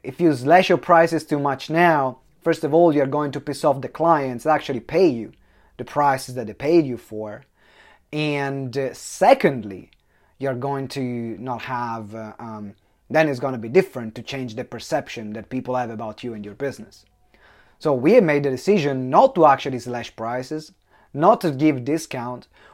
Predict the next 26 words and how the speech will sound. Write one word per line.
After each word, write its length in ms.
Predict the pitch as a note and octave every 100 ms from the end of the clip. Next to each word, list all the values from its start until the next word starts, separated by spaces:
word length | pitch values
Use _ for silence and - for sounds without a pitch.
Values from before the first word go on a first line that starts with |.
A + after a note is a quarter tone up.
| _
We're 200 | D#3 D3+ -
adding 460 | G#3 C4 C4+ A#3+
new 160 | G#3+ G3
services 680 | - E3+ A3+ A3 F#3+ E3+
and 160 | D#3+ C3+
products 360 | - A3+ E3 -
that 120 | D3
can 160 | D3+
be 80 | D3
more 240 | G3 E3 C3+
affordable 560 | _ E3+ G3+ D#3+ D#3
for 160 | D3 D3
others, 460 | A3+ G3 G#3+ - _ _ _ _ _ _ _ _
but 120 | E3
we 220 | F3 E3+
are 80 | D#3+
not 340 | D3+ E3+ F3+
changing 760 | F3+ - F3+ F3+ D#3 C#3+ C3+ B2+
what 240 | C3+ C3+ _ _ _ _ _ _
it 60 | C#3
was 320 | B2+ C3 A#2+
before. 640 | A#2+ A2+ D#3 D#3+ A2 F#2 _ _ _ _ _ _ _ _ _ _ _ -
Might 300 | B2+ C#3+ D#3+
add 120 | D#3+
extra 340 | E3 D3+ - D#3+
support, 680 | D#3 C3+ - E3 C3 -